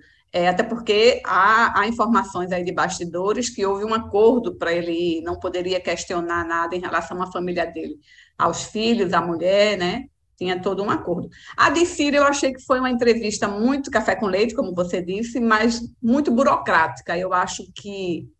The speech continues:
ele não saiu vencedor naquela entrevista também, porque foi uma entrevista até chata, e a média do, do eleitorado acho que não alcançou, né, o,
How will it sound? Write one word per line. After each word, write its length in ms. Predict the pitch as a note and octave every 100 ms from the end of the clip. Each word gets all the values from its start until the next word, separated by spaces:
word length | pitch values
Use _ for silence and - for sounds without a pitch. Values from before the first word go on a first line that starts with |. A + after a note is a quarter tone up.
| _ -
ele 200 | G3 G#3
não 220 | G#3+ A#3
saiu 640 | A#3 A#3+ G#3+ F#3 F3+ F3+
vencedor 600 | F3 G3 - G3+ F3+ F3
naquela 280 | F3+ F3+ E3+
entrevista 480 | F3 F3 E3+ F3+ F3+
também, 360 | E3+ F3+ F3 G3
porque 240 | - A3+
foi 140 | A3+
uma 40 | G#3+
entrevista 440 | A3 F#3+ A3 -
até 200 | F3+ A3+
chata, 580 | - - E3 E3+ F3+ D#4 - _ _ _ _
e 800 | - A3 A3 G#3+ G#3 G3 F3 -
a 80 | G#3
média 300 | G3+ A3+ C4
do, 340 | A#3 B3 A3 -
do 200 | G#3 G3+
eleitorado 800 | G3+ A3+ F#3 F#3 F3+ F#3+ A#3+ G#3+
acho 240 | F#3+ -
que 100 | -
não 240 | G3 G3+ A#3+
alcançou, 920 | D4 D4+ C4 B3+ - F#3+ F#3+ A3 - _ _
né, 340 | D3+ F3 G#3 A#3
o, 340 | G3 F#3 -